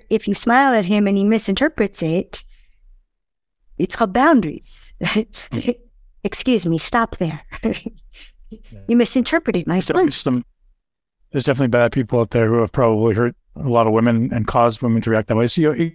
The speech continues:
Speaker 2: get it. And, and maybe the numbers are, again, who knows? Um,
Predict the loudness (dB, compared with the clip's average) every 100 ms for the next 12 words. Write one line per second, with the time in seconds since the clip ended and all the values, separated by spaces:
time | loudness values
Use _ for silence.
0 | -2 2 2 2 0 0 -2 -2 0 2
1 | 2 2 2 2 2 0 0 -2 _ _
2 | _ -4 0 2 2 4 4 2 -4 -14
3 | _ -6 -2 0 -2